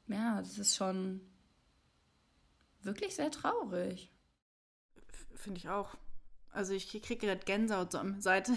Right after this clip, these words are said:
Speaker 2: <laughs> an den Seiten meines Gesichtes. Ich weiß nicht, ob ihr das kennt, das ist dann manchmal so Babygänsehaut, weil irgendwas mich berührt oder irgendwas traurig ist oder irgendwie, ne?
Speaker 1: Ja, ich hatte gerade Prickeln hinter den Augen.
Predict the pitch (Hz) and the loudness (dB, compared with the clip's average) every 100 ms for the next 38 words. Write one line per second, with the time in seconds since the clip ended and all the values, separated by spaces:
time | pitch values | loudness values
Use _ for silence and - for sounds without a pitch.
0 | - - 247 262 240 226 226 233 214 214 | 2 2 6 6 8 8 8 8 6 4
1 | - 175 202 - 170 170 175 180 190 180 | -2 -4 -4 -4 -6 -4 0 0 0 -2
2 | 180 - - 190 185 180 - 180 190 180 | -2 -4 -4 -4 -4 -6 -6 -2 -2 -2
3 | 190 196 190 - - - - - - - | 0 0 -2 -8 -12 -12 -14 -16 -4 6
4 | 247 226 208 208 208 208 214 175 - - | 8 10 10 10 10 10 10 8 0 -16
5 | - - 202 196 214 220 214 214 226 220 | -6 6 10 10 10 8 8 6 4 2
6 | 214 - 208 220 247 233 196 180 156 180 | 4 4 6 8 8 8 8 8 8 4
7 | 170 - 208 208 202 185 185 175 170 160 | 0 2 2 2 0 -4 -2 0 2 4
8 | 190 196 190 185 220 269 - - - - | 2 2 2 4 4 4 0 -20 -12 0
9 | 202 196 190 196 202 214 - 226 233 226 | 4 8 8 6 4 2 2 4 4 4
10 | 220 214 - 233 214 180 180 180 175 - | 4 4 0 2 2 2 2 2 2 2
11 | 175 180 180 180 | 4 2 0 -6